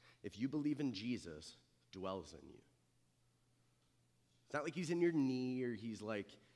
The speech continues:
you know, in your hair, but he is within your soul. You are spiritually united to him, which is why your life will be transformed, which is why you have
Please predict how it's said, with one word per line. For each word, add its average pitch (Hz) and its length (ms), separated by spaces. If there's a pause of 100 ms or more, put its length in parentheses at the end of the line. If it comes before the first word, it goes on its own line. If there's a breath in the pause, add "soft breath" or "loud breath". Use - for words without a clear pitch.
(120 soft breath)
you 104 80
know, 107 120
in 123 80
your 147 100
hair, 95 480 (220 loud breath)
but 113 80
he 135 220
is 123 140
within 170 960 (320 loud breath)
your 110 200
soul. 160 460
You 127 120
are 120 60
spiritually 185 880
united 143 1040 (140)
to 147 200
him, 92 240 (2250)
which - 160
is 101 120
why 113 140
your 113 140
life 107 260
will - 80
be 95 80
transformed, 107 760
which 92 160
is 101 140
why 113 160
you 113 200
have 107 120